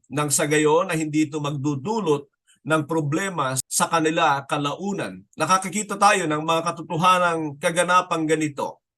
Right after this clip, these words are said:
At isang bagay pa na dapat ingatan sa pag-ibig sa kapwa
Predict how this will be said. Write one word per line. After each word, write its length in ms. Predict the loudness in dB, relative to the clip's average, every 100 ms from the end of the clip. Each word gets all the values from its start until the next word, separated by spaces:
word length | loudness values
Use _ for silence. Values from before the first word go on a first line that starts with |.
| _ _ _ _ _
At 160 | 0 2
isang 240 | 0 0 4
bagay 400 | 4 4 0 2
pa 220 | 2 2
na 80 | 2
dapat 400 | 2 2 0 -2
ingatan 480 | -2 -2 -2 -4 -6
sa 160 | -4
pag-ibig 480 | -2 0 0 0 0
sa 160 | -2 2
kapwa 640 | 2 2 -4 -8 -10